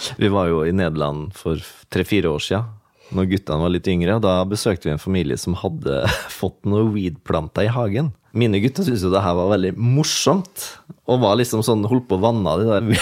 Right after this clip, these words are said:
<laughs> weed-plantene og sånn. Så når vi kom til flyplassen, og så måtte jeg bare spørre, «Er dere helt sikre på at ingen av dere <laughs> har tatt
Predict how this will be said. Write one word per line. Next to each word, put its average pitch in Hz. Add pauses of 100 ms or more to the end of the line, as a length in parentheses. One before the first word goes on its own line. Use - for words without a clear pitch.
<laughs> -
weed-plantene 87
og 90
sånn. 110 (640)
Så -
når 117
vi 127
kom 87
til 131
flyplassen, 123 (280)
og 117
så -
måtte 107
jeg 98
bare 90
spørre, 78 (300)
«Er 104
dere 214 (300)
helt 147
sikre - (180)
på -
at 135 (120)
ingen 147
av 85
dere 208
<laughs> -
har 135
tatt -